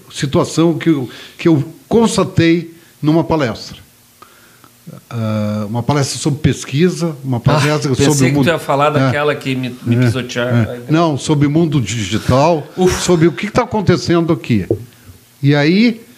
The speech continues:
Speaker 1: cara, a palestra do caceta mesmo. Três caras muito entendidos. Aí sobe o filho do Lebes e diz, pra dar uma opinião,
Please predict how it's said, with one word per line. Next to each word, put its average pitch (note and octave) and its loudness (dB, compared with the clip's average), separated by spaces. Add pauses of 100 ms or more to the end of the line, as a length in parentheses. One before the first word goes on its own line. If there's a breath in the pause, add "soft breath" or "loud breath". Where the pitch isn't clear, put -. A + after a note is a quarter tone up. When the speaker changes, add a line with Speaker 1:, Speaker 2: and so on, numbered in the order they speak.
(240 loud breath)
Speaker 1:
cara, G3 -4
a - -6
palestra F#3 2
do - -6
caceta G3 -2
mesmo. G#2 -4 (1040)
Três F3 2
caras E3 0
muito E3 4
entendidos. A2+ -4 (280 loud breath)
Aí C#3 2
sobe E3 0
o D3 4
filho A3 2
do D3 4
Lebes C3+ -2 (1400 soft breath)
e B2 2
diz, - -8 (920)
pra B2 0
dar A#2+ 0
uma C3+ 4
opinião, G#2 0